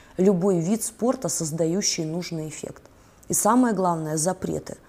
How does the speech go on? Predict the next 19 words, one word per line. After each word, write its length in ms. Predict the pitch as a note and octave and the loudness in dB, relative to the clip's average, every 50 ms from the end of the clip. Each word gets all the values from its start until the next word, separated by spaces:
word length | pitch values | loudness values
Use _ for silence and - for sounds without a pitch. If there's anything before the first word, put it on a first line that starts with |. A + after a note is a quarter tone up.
| - - - - - - - | -20 -20 -20 -20 -20 -20 -6
Полный 500 | - - C4 C#4+ E4+ G4 F#4 D4+ A3+ G3 | 4 6 8 8 10 8 8 8 6 4
отказ 440 | F#3 F#3 - - - G#3+ A3 A3 - | 4 2 0 0 2 2 2 2 0
от 160 | - G#3+ - - | -2 -2 0 0
алкоголя 640 | F#3 F3+ F3+ - F3+ F3 D#3+ F3 A3 A#3 A3+ G3 | 0 0 0 0 -2 0 0 2 0 2 2 0
в 80 | F3 - | -2 -2
течение 540 | - - E3 - - - G3 G#3+ A3 G#3+ F3 | -6 -8 -4 -4 -2 -2 0 0 2 0 0
девяноста 500 | D3 E3+ E3 E3 E3 F3 E3+ - - F3 | -2 -2 -4 -2 -2 -4 -4 -4 -4 -6
дней. 340 | D#3 D#3 D#3 D3 C#3+ D3 - - - _ - | -4 -4 -6 -6 -6 -8 -10 -14 -20 _ -2
А 80 | - F3 | 2 4
если 280 | F3+ F#3+ G3 - - F3+ | 4 4 4 2 -2 -4
ты 160 | - - G#3 | -2 0 0
его 220 | G3 F3+ E3+ F3 | 2 2 2 0
употребляешь, 840 | E3 - F3 F3 - E3+ E3 D3+ E3+ F#3 G#3 A3 G#3 - - - - - _ - | -2 -2 -4 -4 -2 -4 -4 0 2 2 2 4 2 2 0 0 -4 -12 _ 0
никогда 880 | - G#3+ G#3+ G#3+ A3 A3+ A3+ A3 - C#4 A3+ G#3+ F#3 E3+ F3 D3+ D3 - - - | 4 6 8 8 8 8 6 6 4 4 4 4 0 0 0 -2 -2 -4 -8 -4
не 160 | F#3 F#3 F3+ | 0 0 0
делай 280 | E3 D3+ F3+ F3+ F3 E3 | 2 2 2 4 4 2
это 320 | - - E3+ E3+ - F#3+ | 2 0 -2 -2 -2 -2
в 60 | F3 E3+ | -4 -4
одиночестве. 720 | D#3+ D#3+ E3 E3 D#3 D#3 D3+ - - - - - - - | -4 -4 -6 -6 -6 -6 -6 -4 -6 -6 -8 -10 -14 -14